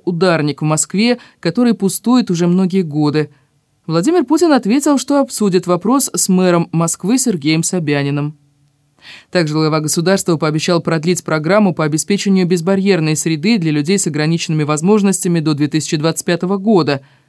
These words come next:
Сейчас срок её действия — до две тысячи двадцатого. Создатели фильма о паралимпийцах России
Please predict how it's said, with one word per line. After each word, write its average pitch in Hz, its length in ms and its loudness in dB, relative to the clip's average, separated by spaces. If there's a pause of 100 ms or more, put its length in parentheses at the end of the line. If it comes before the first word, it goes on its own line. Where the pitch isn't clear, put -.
(100)
Сейчас 214 460 -4
срок 151 320 -4
её 147 180 -2
действия — 156 500 0 (220)
до 151 180 0
две 151 140 -2
тысячи 151 320 -6
двадцатого. 135 640 -6 (880)
Создатели 277 680 0
фильма 262 500 4
о 220 300 4 (220)
паралимпийцах 196 880 0
России 240 600 0